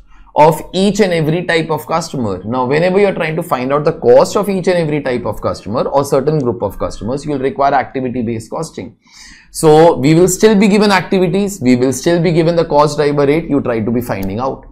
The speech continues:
Now, once you'll find out the profit from each and every customer, you try to analyze, is the profit good? Okay. If you are earning good profits from any customer, let's keep them. That is one thing.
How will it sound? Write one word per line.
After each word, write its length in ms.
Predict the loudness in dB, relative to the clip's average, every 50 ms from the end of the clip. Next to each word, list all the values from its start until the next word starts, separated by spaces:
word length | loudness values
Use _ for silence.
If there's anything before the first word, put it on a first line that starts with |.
| _ _ -20 -20 _ _ -2
Now, 300 | 2 4 4 4 2 2
once 260 | 2 4 4 4 4
you'll 160 | 6 6 4
find 300 | 6 4 2 2 4 2
out 120 | 2 4 2
the 80 | 2
profit 460 | 0 4 6 6 6 6 2 -2 -2 0
from 240 | 0 0 0 0
each 200 | -2 -4 -2 -2
and 100 | -2 -2
every 220 | -2 -2 -2 -2 -2
customer, 420 | 0 0 -2 -2 -4 -6 -4 -2
you 160 | -2 -2 -2
try 220 | 0 0 0 0 0
to 160 | 2 0 -2
analyze, 480 | 0 -2 -4 -6 -6 -6 -6 -8 -8 -6 0
is 160 | 0 2 4
the 80 | 4 2
profit 500 | 4 4 0 0 0 -2 -2 -2 -2 0
good? 340 | 2 0 0 0 -4 -8 -14 -20 -20 -12 -2 0
Okay. 300 | 0 0 0 -2 -10 -12 -20 -20 -20 -20 _ _ _ _ 2
If 160 | 2 4 6
you 100 | 6 6
are 80 | 6 8
earning 380 | 6 6 4 4 2 2 4
good 240 | 4 4 4 4 4
profits 420 | 4 4 4 4 2 -2 -4 -4
from 160 | -2 -4 -2 0
any 220 | 0 0 0 0
customer, 420 | 0 -2 -2 -2 -4 -2 -2 -2
let's 300 | 0 0 0 0 -2 -6
keep 300 | -8 -4 -2 -2 -2 -2
them. 340 | -6 -8 -10 -12 -18 -14 -12 -12 -12 -12 -18 -20 _ _ _ _ _ -20 -20 -20 -20 -20 -10 -2
That 160 | 0 2 2
is 140 | 2 2 0
one 200 | -2 -4 -6 -8
thing. 200 | -12 -16 -18